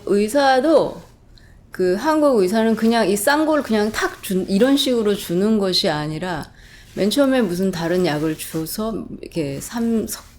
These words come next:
달 동안 시도를 좀 해보고 그다음에 인-,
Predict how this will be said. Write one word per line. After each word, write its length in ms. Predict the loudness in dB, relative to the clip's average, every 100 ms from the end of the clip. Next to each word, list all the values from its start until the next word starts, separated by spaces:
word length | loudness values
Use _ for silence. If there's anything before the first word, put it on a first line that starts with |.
| -2
달 320 | 0 0 0
동안 460 | -2 -2 -2 -4
시도를 480 | -4 -6 -2 0 0
좀 200 | -2 -2
해보고 680 | -2 -4 -4 -6 -4 -6 -8 -20 -20 -20 -20 -20 -20 -20 -20 -20 -6
그다음에 1080 | -2 2 2 2 0 -2 -4 -4 -6 -10 -14 -20 -20
인-, 500 | -8 -2 -2 -4